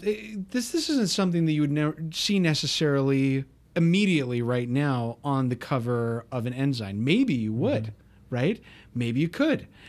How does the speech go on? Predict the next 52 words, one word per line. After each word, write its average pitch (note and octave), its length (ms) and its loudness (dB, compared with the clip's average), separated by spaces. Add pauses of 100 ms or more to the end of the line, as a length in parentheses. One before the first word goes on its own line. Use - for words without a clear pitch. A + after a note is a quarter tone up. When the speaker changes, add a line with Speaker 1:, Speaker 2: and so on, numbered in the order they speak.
(200)
Speaker 2:
Yeah. A2+ 100 -6
Speaker 1:
But F#3+ 80 2
it's F#3+ 120 0
not B3 140 2
some-, A3 260 0
like, G3 200 0
something F3 360 -2
that's D3+ 180 -2
always D3+ 300 -2
gone C3+ 220 -2
before, C3 340 -2
I A2+ 100 -2
guess G2+ 260 -8
is G2 100 -8
my F2+ 140 -10
point. - 420 -20
Speaker 2:
Mm-hmm. G#2+ 320 -4 (540)
Speaker 1:
And, F3 460 2 (200)
and E3 260 2 (140)
I F#3 140 2
hope F#3 320 0
that C#3 100 2
it A2+ 80 -4
is A2+ 140 -4
something A2 380 -2
that G#2 180 -6
will A2 220 -4
be A2+ 140 -2
there, B2 160 0
and C#3+ 100 2
I D3+ 80 2
can D3 180 0
envision B2+ 380 -2
a G#2+ 40 -4
future A2+ 320 -6
where A2 200 -2
it G#2+ 60 -4
is, A#2 220 -2
or C3 80 0
even C3+ 220 0
right C3+ 180 0
now F#3 220 0
it G#2+ 100 -6
being G#2 220 -4
going G2 240 -8
on F#2+ 80 -10
there. G#2+ 100 -2
I - 20 2
wouldn't D#3 220 2
be A#2 80 -2
surprised. - 640 -8
Speaker 2:
Mm. - 440 -16